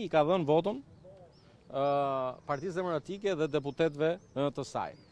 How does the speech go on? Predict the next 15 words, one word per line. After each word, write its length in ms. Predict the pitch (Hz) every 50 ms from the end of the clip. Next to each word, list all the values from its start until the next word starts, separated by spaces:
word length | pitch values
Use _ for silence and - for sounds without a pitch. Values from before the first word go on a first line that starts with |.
| - - - - -
Të 80 | 156 170
mos 160 | 185 165 -
harroj 300 | 170 165 170 220 233 226 226
asnjë 240 | 208 170 - 202 175
deputet 500 | 185 175 165 165 - - 233 254 247 -
që 160 | - - 160 139 -
këtu 200 | - - 247 247 220 196
është 400 | 202 190 - - - - - - - - - - 135
jo 120 | 165 202 214
vetëm 180 | 220 220 196 -
përfaqësues 480 | 208 175 196 190 165 - 214 180 -
i 80 | 190 -
partisë 460 | 175 160 151 - 180 165 127 120 139
vet 100 | 139 120
politike, 480 | - 127 110 104 - 95 87 - -